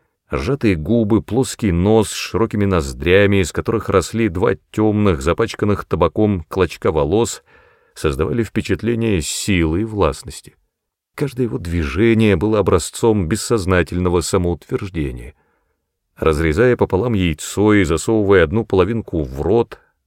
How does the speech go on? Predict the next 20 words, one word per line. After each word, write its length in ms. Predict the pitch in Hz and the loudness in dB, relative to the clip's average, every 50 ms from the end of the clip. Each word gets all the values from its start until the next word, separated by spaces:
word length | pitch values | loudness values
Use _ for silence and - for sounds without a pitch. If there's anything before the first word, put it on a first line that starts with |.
| _ - | _ -8
он 160 | 147 143 123 | -6 -4 -4
маленькими 460 | 117 123 127 120 110 104 98 90 90 | -2 -2 -2 -2 -2 -2 -2 -2 0
глазками 580 | 80 71 - 92 107 110 101 - - 120 104 104 | 0 0 2 2 4 2 2 0 0 0 0 2
наблюдал 520 | 98 90 82 73 78 82 80 - 69 117 | 2 0 0 0 -2 -2 -2 -2 -2 0
за 200 | 98 90 95 78 | 2 2 2 2
Фрэнсисом 920 | - - - - - 92 104 107 104 104 - 104 92 - 117 104 104 90 - _ _ _ _ _ _ _ _ | 0 -4 -8 -2 2 4 4 4 2 2 -2 -2 0 0 2 0 0 -2 -6 _ _ _ _ _ _ _ _
и 100 | - 139 | -10 -10
составлял 640 | 151 - 143 135 - - 110 92 90 104 117 113 113 | -8 -8 -8 -4 0 0 2 2 4 4 4 4 4
о 60 | 113 | 4
нём 180 | 113 113 110 | 2 2 0
своё 320 | 98 - - 90 95 123 131 | 0 -2 0 0 2 2 2
мнение, 640 | 107 85 76 82 92 104 110 113 110 110 107 104 92 | 0 0 0 2 4 4 4 4 4 4 4 4 2
подобно 420 | - 85 80 82 - - 104 98 | 2 0 -4 -4 -2 -2 -2 -2
тому, 220 | - - 95 113 | 0 -2 -4 -4
как 200 | 107 - 95 - | -4 -8 -8 -4
мясник 800 | - 95 87 - - - - 85 82 95 104 101 - - - _ _ _ | -2 -2 -2 -2 -4 -6 -4 -2 0 0 0 -2 -4 -8 -20 _ _ _
оценивает 640 | - 92 82 - 117 113 104 101 101 95 90 - - - | -4 -4 -2 0 0 0 2 4 4 4 2 2 0 -4
качество 560 | - - 104 95 - - - - - 107 98 | 0 2 2 2 2 -2 -12 -8 -4 -2 0
молодого 460 | 95 95 101 101 98 85 85 78 80 | 2 2 2 2 2 2 2 0 0
бычка. 520 | 76 82 104 - - - - - 71 - | -2 -4 -6 -8 -10 -10 -8 -8 -8 -8